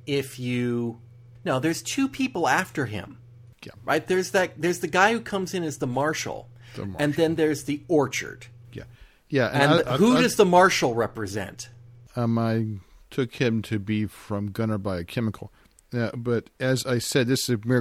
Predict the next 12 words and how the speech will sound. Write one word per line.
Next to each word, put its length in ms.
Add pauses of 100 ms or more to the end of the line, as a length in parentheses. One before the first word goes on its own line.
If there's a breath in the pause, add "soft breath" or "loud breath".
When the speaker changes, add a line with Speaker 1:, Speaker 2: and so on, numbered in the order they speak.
Speaker 2:
could 180
be 120
a 40
distinction 560
without 300
a 60
difference. 680
Um, 180
Hamilton 680
said 360
he 140
was 180